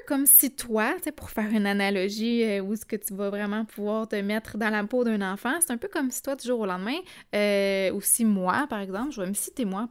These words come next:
c'est comme si je partageais les deux choses les plus importantes dans ma vie avec quelqu'un que j'ai pas nécessairement choisi. Et mettons que moi, les choses les plus importantes dans ma vie, ben, c'est ma blonde et mon char. <laughs> Ouais, ouais, c'est ça. C'est ça, c'est mes deux choses les plus importantes dans ma vie.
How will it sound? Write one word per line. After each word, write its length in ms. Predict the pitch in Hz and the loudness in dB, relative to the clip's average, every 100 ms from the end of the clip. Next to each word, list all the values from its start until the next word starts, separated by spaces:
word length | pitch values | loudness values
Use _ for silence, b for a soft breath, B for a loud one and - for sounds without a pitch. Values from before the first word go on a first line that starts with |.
| B | B
c'est 140 | - - | -8 -4
comme 100 | 311 | -2
si 140 | 311 | -4
je 40 | - | -2
partageais 360 | 214 208 240 | -4 -2 -2
les 100 | 269 | 0
deux 80 | 214 | 0
choses 240 | 208 269 | -2 -2
les 80 | 262 | -2
plus 200 | - 202 | -4 -4
importantes 440 | 226 220 214 262 269 | -2 -4 -4 -4 -2
dans 140 | 220 | -2
ma 120 | 190 | -2
vie 220 | 190 214 269 B B B | -4 -6 -8 B B B
avec 180 | 208 214 | -4 -2
quelqu'un 300 | 220 214 320 | -2 -2 -4
que 140 | 427 226 | -2 0
j'ai 160 | 202 | 0
pas 160 | 202 269 | -2 0
nécessairement 580 | 262 214 208 202 202 247 | 0 -2 -4 -4 -2 -2
choisi. 540 | - 208 196 208 294 B B - | -4 -4 -2 -2 -4 B B 2
Et 140 | 240 | 4
mettons 300 | 220 220 269 | 6 4 0
que 120 | 339 208 | -2 0
moi, 200 | 208 247 | 0 0
les 120 | 208 | -2
choses 240 | 226 233 | -2 -4
les 60 | 220 | -6
plus 140 | 214 | -6
importantes 320 | 208 196 254 | -8 -6 -2
dans 100 | 269 | 0
ma 140 | 202 190 | 0 0
vie, 100 | 269 | 0
ben, 140 | 247 | 0
c'est 140 | - 226 | 2 4
ma 200 | 202 180 | 4 2
blonde 560 | 196 202 202 294 285 B B 262 | 4 4 2 0 -2 B B -4
et 300 | 277 349 359 330 | 2 4 4 4
mon 320 | 247 226 233 | 2 2 0
char. 540 | - 202 185 - - - | -2 -2 -2 -4 -4 -6
<laughs> 60 | - 381 - - - - - - B 320 262 | 4 4 8 4 6 2 0 -2 B -12 -2
Ouais, 140 | 214 - | 0 0
ouais, 160 | 202 - | -2 -4
c'est 180 | - 196 | -4 -6
ça. 180 | 185 185 - | -4 -6 -6
C'est 140 | - 202 | -10 -4
ça, 160 | 233 | -4
c'est 160 | 262 220 | -2 -4
mes 180 | 190 190 | -4 -2
deux 140 | 196 | -4
choses 280 | 226 233 226 | 0 0 0
les 80 | 214 | -4
plus 220 | - 214 | -4 -2
importantes 540 | 220 214 202 214 214 | 0 -2 -2 -2 -2
dans 160 | 202 180 | -2 -4
ma 140 | 190 | -4
vie. 180 | 185 - | -6 -12